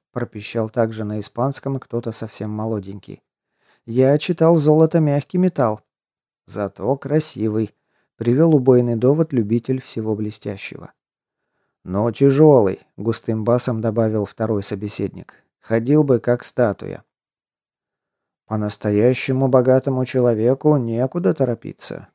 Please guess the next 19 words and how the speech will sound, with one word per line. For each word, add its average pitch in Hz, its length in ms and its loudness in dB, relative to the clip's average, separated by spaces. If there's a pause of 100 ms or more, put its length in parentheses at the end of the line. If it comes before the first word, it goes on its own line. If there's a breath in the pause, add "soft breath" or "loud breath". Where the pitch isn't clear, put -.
Пусть 160 380 2
бы 147 140 2
все 135 240 0
видели», 113 480 0 (500)
Вон 135 560 4
идет 127 360 2
Дон 123 220 2
Карлос. 120 720 -2 (1600)
Карлосов, 180 600 0
к - 100 -18
слову 117 320 2
сказать, 117 420 -2
в - 60 -20
проекте 151 460 0
было 147 340 4
чуть - 360 -4
меньше, 156 380 0
чем 139 300 -4
Родригесов. 120 800 -4